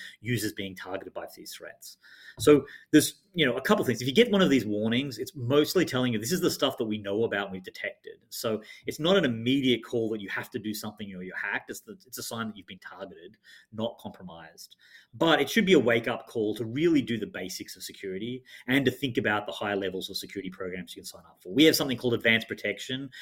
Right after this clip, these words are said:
which, you know, is security keys, turns up the security protections. But it also should be, like, a wake-up call around the rest of your life as well, not just your Google account, but, like, am I reusing passwords in different places? Am I using silly passwords?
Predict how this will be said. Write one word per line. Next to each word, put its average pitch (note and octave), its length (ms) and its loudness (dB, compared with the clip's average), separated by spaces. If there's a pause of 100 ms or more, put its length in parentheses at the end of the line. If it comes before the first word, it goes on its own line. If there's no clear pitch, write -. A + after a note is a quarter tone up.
(220)
which, A2 180 -6
you A2+ 60 -4
know, F2 140 -6
is F2+ 120 -8
security A#2+ 400 2
keys, G#2+ 500 2
turns A#2 360 -2
up A#2 120 0
the G#2+ 60 -10
security G#2+ 400 -4
protections. G2 920 -6 (320)
But D#3+ 120 6
it F#3+ 80 2
also G#3 320 8
should D3+ 240 4
be, C3 160 2
like, A2+ 160 -2
a - 20 -2
wake-up G2+ 400 -4
call G2+ 480 -4 (220)
around C#3 260 2
the B2 80 0
rest A#2+ 320 2
of G#2 100 -8
your G#2 120 -4
life F#2+ 260 -6
as F2+ 140 -14
well, G2 180 -4
not B2 180 -8
just - 200 -6
your F#2+ 100 -14
Google C3+ 300 2
account, F#2+ 360 -6
but, G2 120 -10
like, F#2 140 -10 (340)
am F3 120 4
I F3 120 8
reusing C#3 440 4
passwords A2 520 -4
in G2 80 -12
different F#2+ 240 -18
places? F#2 380 -10
Am B2+ 120 -2
I B2 60 2
using A2+ 260 -4
silly A2 300 -2
passwords? G2 760 -2